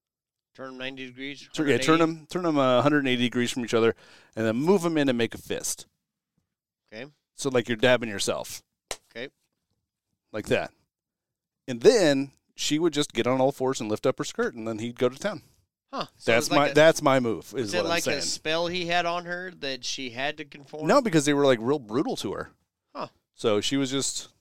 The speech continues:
Speaker 2: yeah.
Speaker 1: I'll be damned.
Speaker 2: And I could be, maybe I
Speaker 1: Show me the
Speaker 2: had
Speaker 1: move
Speaker 2: a,
Speaker 1: again in case I wanna use that tonight.
Speaker 2: it's clap,
Speaker 1: Oh.
Speaker 2: hundred eighty.
Speaker 1: I can do that.
Speaker 2: Yeah. Just see if that works, you know.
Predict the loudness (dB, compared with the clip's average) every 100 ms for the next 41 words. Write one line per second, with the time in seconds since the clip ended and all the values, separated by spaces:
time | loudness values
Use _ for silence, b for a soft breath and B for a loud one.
0 | _ _ _ -14 -14 _ _ _ -16 -12
1 | -8 -8 -10 _ _ _ _ _ 2 2
2 | 2 0 2 2 2 2 4 4 2 -2
3 | -8 -8 2 4 4 2 -6 -6 -6 -10
4 | -10 -10 -10 -10 -6 2 2 2 -8 -10
5 | -14 -2 4 4 2 _ _ _ _ _
6 | _ _ -14 -14 -4 -2 0 0 -2 -4
7 | -10 -20 -20 -20 -20 _ 2 2 -2 -20
8 | _ _ _ _ _ _ _ _ _ -14
9 | -6 -2 -2 -2 -2 -2 -6 -12 -12 -10
10 | -12 -10